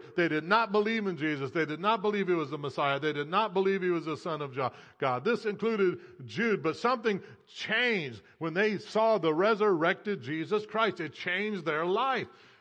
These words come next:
And Jude and James, and they went from being a skeptic to believers to, to being among those in the hundred and twenty who were there praying on the day of Pentecost when the Holy Spirit was poured out. They were part of that.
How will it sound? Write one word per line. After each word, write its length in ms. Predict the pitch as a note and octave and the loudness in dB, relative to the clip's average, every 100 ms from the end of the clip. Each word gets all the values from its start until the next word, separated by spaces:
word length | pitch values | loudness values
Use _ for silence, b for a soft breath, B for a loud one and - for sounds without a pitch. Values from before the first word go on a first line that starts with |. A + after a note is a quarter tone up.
| b b - | b b -2
And 200 | F3 D#3+ | 0 0
Jude 400 | D3 C4 C4 G#3+ | -2 0 2 4
and 180 | A3 G#3 | 4 2
James, 480 | F#3+ A#3+ B3+ G#3 D#3+ | 0 2 2 0 0
and 160 | F3 B C3+ | -2 B 0
they 140 | G3 | 2
went 280 | A3+ A#3+ A#3 | 4 2 2
from 180 | G#3+ F#3 | 0 2
being 220 | A3 G#3+ | 2 2
a 80 | E3+ | 0
skeptic 640 | - A3+ A3+ - F3+ A#2+ | 0 0 0 0 -2 -2
to 140 | G3 | -4
believers 760 | E3 F3+ F3+ B3 B3+ G#3 E3 - B - | 2 4 4 2 2 2 2 -4 B 0
to, 260 | G3 C#3+ | 0 0
to 160 | D3 G3+ | -2 -2
being 360 | D3+ A#3 A3+ F3+ | 0 0 -2 0
among 420 | E3+ F#3+ B3 C#4+ | 0 2 2 2
those 400 | C4 B3+ B3 F3+ - B | 2 2 2 0 -6 B
in 140 | G3+ | 0
the 100 | G3+ | 2
hundred 360 | D3+ G#3+ C4+ B3+ | 2 2 2 0
and 120 | A3 | -2
twenty 380 | - A3+ B3+ A#3+ | -2 -2 0 0
who 160 | F#3 G#3 | 0 2
were 140 | F3+ | 2
there 420 | D3 G#3+ B3 G#3+ B B | 2 2 2 2 B B
praying 380 | - A#3+ C4+ A#3 | 2 4 4 4
on 120 | G3+ | 2
the 80 | F3+ | 2
day 240 | F3 B3 | 2 4
of 120 | A#3 - | 2 2
Pentecost 600 | B3 C4 G3 F#3+ F3 F#3+ | 0 0 2 2 2 0
when 100 | F3 | -2
the 140 | D3+ | 0
Holy 340 | D3 B3+ B3 | 2 2 0
Spirit 380 | F#3+ - B3 A#3+ | -2 -2 2 4
was 260 | G3 F3+ - | 4 2 -2
poured 360 | - B3 B3+ G3+ | 0 2 4 4
out. 500 | A3+ B3+ B3 - - - _ _ _ _ _ _ _ _ _ | 6 6 2 -4 -18 -20 _ _ _ _ _ _ _ _ _
They 200 | - B3+ | 4 4
were 160 | C#4 B3 | 6 2
part 360 | - G#3+ C4 C4 | 2 2 4 4
of 120 | F#3+ | 2
that. 280 | F3 B2+ | 0 0